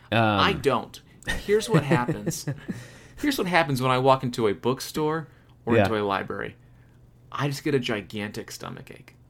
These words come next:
Speaker 1: Mm, ooh.
Speaker 2: I don't know what it is. I have this reaction to libraries and bookstores where I'm just like, "My tummy hurts."
Speaker 1: I don't wanna be here.
Speaker 2: And I, I can't explain it.
Speaker 1: <laughs>
Speaker 2: I can't explain it.
Speaker 1: Yeah.
Speaker 2: Anyways, I asked you the question and then I answered for myself, which was
Speaker 1: It's great.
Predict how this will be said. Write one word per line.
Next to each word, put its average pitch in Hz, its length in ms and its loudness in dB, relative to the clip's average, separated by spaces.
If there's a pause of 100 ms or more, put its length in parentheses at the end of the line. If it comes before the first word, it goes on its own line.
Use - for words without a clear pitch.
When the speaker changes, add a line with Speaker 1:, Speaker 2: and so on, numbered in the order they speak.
(320)
Speaker 1:
Mm, 107 480 -8
ooh. 151 200 -2
Speaker 2:
I 135 100 -2
don't 123 340 0
know 143 120 2
what 131 180 2
it 107 100 -2
is. 104 160 -4
I 131 160 4
have 135 340 0
this 117 360 0
reaction 120 840 2
to 120 120 -4
libraries 117 720 -2
and 98 140 -10
bookstores 107 380 -6
where 104 60 -8
I'm 101 60 -8
just 101 80 -8
like, - 140 -12 (960)
"My 110 120 -4
tummy 101 300 -10
hurts." 90 420 -14
Speaker 1:
I 110 80 -8
don't 92 100 -6
wanna 87 140 -8
be 85 140 -10
here. 95 160 -10 (380)
Speaker 2:
And 123 140 -4
I, 120 140 -4 (440)
I 120 80 -4
can't 123 300 -4
explain 95 400 -8
it. 92 100 -4 (440)
Speaker 1:
<laughs> - 40 -4
Speaker 2:
I 110 60 0
can't 110 260 -2
explain 92 340 -12
it. - 60 -16 (380)
Speaker 1:
Yeah. 131 80 4
Speaker 2:
Anyways, 123 340 6
I 120 160 2
asked 127 220 0
you 135 80 0
the 120 60 0
question 110 360 0
and 95 100 -8
then 104 120 -4
I 98 100 -2
answered 95 360 -8
for 95 280 -6
myself, - 480 -8
which 98 200 -10
was 104 380 -8
Speaker 1:
It's - 80 -14
great. 110 260 -4